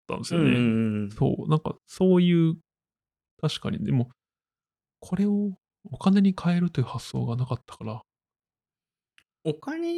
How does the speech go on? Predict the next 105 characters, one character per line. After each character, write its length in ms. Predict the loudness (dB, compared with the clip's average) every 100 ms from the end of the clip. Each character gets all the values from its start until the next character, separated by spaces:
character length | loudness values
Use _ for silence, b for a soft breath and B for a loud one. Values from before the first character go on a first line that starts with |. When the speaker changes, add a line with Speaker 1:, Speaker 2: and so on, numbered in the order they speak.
| -4
Speaker 2:
に 60 |
で 80 | 0
も 100 | 2
換 520 | 2 0 -4 -2 -2
え 60 | -2
よ 160 | -2 -4
う 80 | -6
と 100 | -6
す 240 | -4 -2
る 100 | 2
の 140 | 4
は 80 | 6
今 240 | 6 4 4
の 80 |
イ 80 | 4
ン 80 | 4
タ 120 | 2
ー 20 | 2
ネ 100 | 0
ッ 100 | -2
ト 100 | -4
で 80 | 0
は 100 | 4
Speaker 1:
ま 140 | 4
あ 40 | 4
そ 140 | -4
う 20 |
で 40 | -6
す 100 | -12
ね。 100 | -14 _
Speaker 2:
あ 100 | -6
ん 140 | -2 0
ま 80 | 0
り 80 |
そ 160 | 0 0
ぐ 80 | 2
わ 80 | 4
な 100 | 4
い 60 |
か 120 | 4
ら、 100 | 0
Speaker 1:
は 60 | -2
い。 40 | -6 -6
Speaker 2:
ち 80 | 0
ょ 80 | 2
う 40 |
ど 80 | 4
い 20 |
い 20 |
ん 40 | 4
じ 60 |
ゃ 40 | 2
な 20 |
い 20 |
で 20 |
す 60 | -4
か 80 | -8
ね。 160 | -10 -10 _ _ _ _ _ -20 -20 _ _ _
Speaker 1:
は 120 | -18 -18
い。 20 | _ _ _ _
Speaker 2:
は 140 | -6 -6
い。 20 |
Speaker 1:
あ 0 |
り 0 |
が 60 | -6
と 20 |
う 0 |
ご 160 | _ -4
ざ 80 |
い 20 | 0
ま 0 |
す。 0 |
Speaker 2:
い 40 |
け 60 | 2
な 40 |
い 20 |
い 20 | 4
け 60 |
な 40 | 4
い。 20 |
ま 60 | 4
だ 100 | 6
あ 40 | 4
る 60 |
ん 20 |
だ 60 | 2
っ 20 |
た。 160 | -4 2
Speaker 1:
そ 100 | 4
う 20 |
で 60 | 4
す。 160 | -2 -4
え 40 | 2
ー、 40 |
Speaker 2:
は 60 | 4
い。 140 | 2
Speaker 1:
続 160 | -2 -2
い 60 |
て 80 | -2
ハ 80 | -2
ッ 20 |
シ 80 | -2
ュ 20 |
タ 40 | -2
グ。 160 | -6